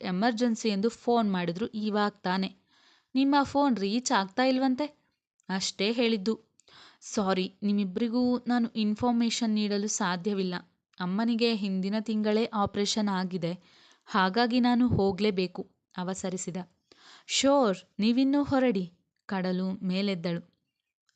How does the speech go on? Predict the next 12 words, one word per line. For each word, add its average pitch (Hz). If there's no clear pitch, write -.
"ತೇಜು, 196
ನಂಗೆ 208
ಡ್ರಾಪ್ 170
ಕೊಡು. 208
ನಾನು 202
ಹೋಗುವಾಗ 202
ಅವನು, 185
ಅಂದ್ರೆ 185
ಸಾಗರ್ 196
ತಂಗಿಯ 190
ಭಾವಿ 180
ಪತಿ 185